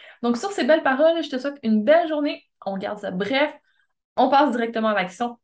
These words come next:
et on se retrouve demain pour le troisième défi de notre série Passe à l'action.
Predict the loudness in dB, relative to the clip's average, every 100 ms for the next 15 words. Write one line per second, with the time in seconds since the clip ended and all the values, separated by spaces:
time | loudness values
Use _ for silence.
0 | _ -6 -2 -2 -2 -2 -2 0 2 2
1 | -2 0 2 4 0 -6 _ -2 -2 -2
2 | -10 -8 -4 -4 -4 -4 -4 -6 -12 -6
3 | -2 -2 -2 -4 -8 -6 -6 -4 -4 -6
4 | -10 -16 -16 -12 -8 -4 -6 -8 _ -20
5 | _ _ _ _ -10 -8 -10 -18 _ -10
6 | -10 -16 -14 -12 -12